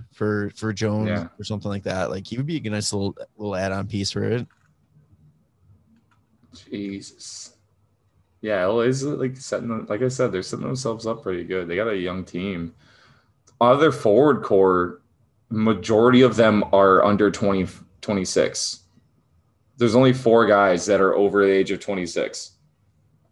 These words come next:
Speaker 1: Kopitar, Dustin Brown.
Speaker 2: Yeah, they're the on-, those are the only two guys over the age of thirty
Speaker 1: Yeah.
Speaker 2: that bring, they bring their average age up of their fo-,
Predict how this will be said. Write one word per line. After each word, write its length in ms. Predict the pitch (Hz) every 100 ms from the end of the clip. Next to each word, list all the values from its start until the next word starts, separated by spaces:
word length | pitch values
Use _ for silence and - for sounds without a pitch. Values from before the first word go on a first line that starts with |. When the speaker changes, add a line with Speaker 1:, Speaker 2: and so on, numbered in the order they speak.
| _ _ _ _ _ _ _ _ _ _ _ _ -
Speaker 1:
Kopitar, 640 | 110 110 - 113 113 113
Dustin 340 | 107 104 104
Brown. 960 | 98 107 107 107 107 107 107 107 107 110 _ _ _ _ _ _ _ _ _ _ _ _ _ _ _ _ _ -
Speaker 2:
Yeah, 280 | 131 151 107
they're 160 | 127
the 140 | 131 135
on-, 260 | 135 131
those 180 | 123 139
are 40 | 170
the 100 | 143
only 220 | 135 131
two 160 | 135 120
guys 240 | 120 117
over 140 | 117
the 120 | 107 107
age 120 | 107
of 120 | 101
thirty 640 | - 110 104 90 82 92 _ -
Speaker 1:
Yeah. 100 | 110
Speaker 2:
that 100 | 104
bring, 280 | 131 135 135
they 120 | 127
bring 300 | 131 127 143
their 180 | 127 -
average 380 | 107 107 113 -
age 240 | 101 104 107
up 100 | 92
of 80 |
their 140 | 95 98
fo-, 220 | -